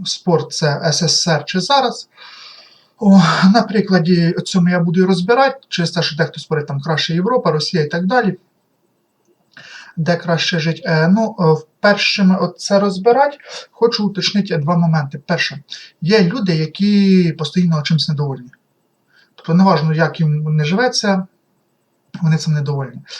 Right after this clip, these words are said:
Е, цих людей ми включаємо. І є люди, яких можна назвати «Баба Яга завжди проти». Е, тобто люди, які,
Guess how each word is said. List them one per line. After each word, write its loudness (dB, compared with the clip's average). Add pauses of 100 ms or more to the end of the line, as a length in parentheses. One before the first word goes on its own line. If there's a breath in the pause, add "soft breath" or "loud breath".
(240 loud breath)
Е, -2
цих -8
людей 0
ми 2
включаємо. -8 (720 loud breath)
І 4
є 2
люди, 4
яких 0
можна 0
назвати 0
«Баба 2
Яга 0
завжди -6
проти». -8 (520 loud breath)
Е, -2
тобто -2
люди, 0
які, 2